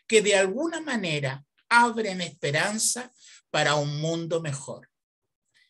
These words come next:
Es cierto que a veces los problemas nos agobian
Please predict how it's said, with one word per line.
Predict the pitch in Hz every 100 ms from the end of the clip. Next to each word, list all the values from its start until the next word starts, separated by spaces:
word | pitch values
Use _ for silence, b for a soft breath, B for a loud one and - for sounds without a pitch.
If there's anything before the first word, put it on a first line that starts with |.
| _
Es | - 285
cierto | - 339 339 - - - _ _ b b
que | - 175
a | 156
veces | 147 196 196 190
los | 175 139
problemas | 165 147 151 170 190 185
nos | 170 147
agobian | 131 131 170 175 131 147 -